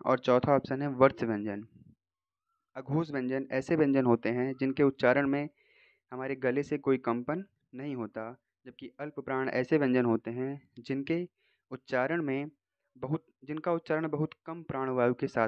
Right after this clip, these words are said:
होता है, जबकि वर्ष व्यंजन ऐसे व्यंजन होते हैं जिनका उच्चारण करते समय जीवा ऊपर के वर्ष को टच करती है, उसको स्पर्श करती है। तो हमारा खा, खा है, खा जो एक अघोष व्यंजन है, इसलिए हमारा पहला ऑप्शन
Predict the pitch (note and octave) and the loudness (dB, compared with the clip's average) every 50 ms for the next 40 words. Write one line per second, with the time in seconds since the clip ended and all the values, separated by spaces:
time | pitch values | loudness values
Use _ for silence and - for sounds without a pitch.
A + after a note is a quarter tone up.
0 | - A#2 G2 - - G#2+ A2 A2+ G#2+ A2+ A#2 _ _ - _ _ A2 A#2 - - | 2 0 -2 0 -2 -4 -4 -4 -6 -8 -10 _ _ -20 _ _ -14 -14 -14 -12
1 | B2+ B2 A#2+ B2 C#3 D3+ D3+ - D3 C#3 C3+ C3 C#3 C3+ B2 G#2 A#2+ A#2 - D3+ | -12 -10 -6 -2 -2 -2 -2 -2 -4 -4 -2 -2 -2 -2 -2 -2 -2 2 2 2
2 | C#3+ C3+ B2 B2 A#2+ A#2 A2+ G#2+ - G#2 A2+ A#2+ A#2+ B2+ C3 C3+ _ _ _ _ | 2 2 2 0 0 0 0 -2 -4 -4 -6 -6 -6 -6 -8 -10 _ _ _ _
3 | _ _ _ _ _ A2+ B2+ C3 B2+ - C#3 C#3 - B2 - - - A#2+ A#2+ C#3 | _ _ _ _ _ -14 -12 -12 -8 -6 -4 -4 -4 -4 -4 -2 0 0 2 2
4 | D3 C#3 - C3 B2 B2 B2+ - - A#2+ B2 B2+ B2+ B2 A#2+ B2 B2 A#2+ B2 C3+ | 0 0 0 0 0 0 -2 -2 -2 -2 0 0 -2 -2 0 0 2 2 2 2
5 | C3+ - B2 B2 - - C3+ C3+ - - C3+ A#2 A2+ B2+ C#3 C#3 - - - - | 0 0 -2 -4 -2 -2 -4 -4 -4 -6 -6 -4 0 0 0 0 -2 -10 -14 -6
6 | - C#3 D3 E3+ F3 _ _ _ _ _ _ _ _ _ _ _ - D#3 D3+ - | -2 -2 -2 -2 -4 _ _ _ _ _ _ _ _ _ _ _ -14 -14 -14 -12
7 | - B2 A2+ G#2+ A#2 B2 B2 B2 B2 - - C3 B2 A#2+ - - C#3 C#3+ C#3+ - | -12 -12 -12 -12 -10 -8 -8 -8 -6 -4 -4 -4 -4 -6 -8 -10 -10 -10 -10 -12
8 | - - - _ - G#2 G#2 G2+ G2+ G2+ _ _ _ _ _ _ _ _ _ _ | -20 -20 -20 _ -20 -20 -20 -20 -20 -20 _ _ _ _ _ _ _ _ _ _
9 | _ _ _ _ _ _ - D3 D3 D3 C#3+ C#3+ D3 D#3 D#3 D#3 - - - E3 | _ _ _ _ _ _ -14 -12 -8 -6 -4 -2 -2 -2 -2 -4 -6 -6 -2 -2
10 | E3 D#3 D3 - _ _ _ _ - - D#3+ E3+ D#3+ D3+ D3 C#3+ - _ _ _ | 0 -2 -2 -6 _ _ _ _ -12 -10 -10 -8 -6 -6 -8 -8 -8 _ _ _
11 | _ _ - - D#3+ E3+ F3 F3+ F3+ B2+ _ _ B2+ C3+ D3 D#3 D3+ D3+ E3+ - | _ _ -12 -10 -8 -6 -6 -6 -8 -12 _ _ -10 -6 -4 -2 -2 -2 -4 -6
12 | _ _ _ _ - C3 B2+ C#3 D3 E3+ E3 D3 B2+ A2+ A2+ A2+ A#2 A2+ B2 C3 | _ _ _ _ -16 -10 -4 -2 -2 0 -2 -2 -4 -6 -4 -4 -4 -2 -2 -4
13 | C#3 B2+ C3+ C3+ - C#3 C3 B2+ B2 A#2+ A#2+ C3+ C3 - A#2 B2 B2 C#3 C#3 C3+ | -4 -6 -8 -6 -2 0 0 2 2 2 2 2 2 0 0 0 4 4 6 4
14 | C3+ - - C3+ C#3 D3+ E3+ | 4 2 -2 -4 -4 -4 -4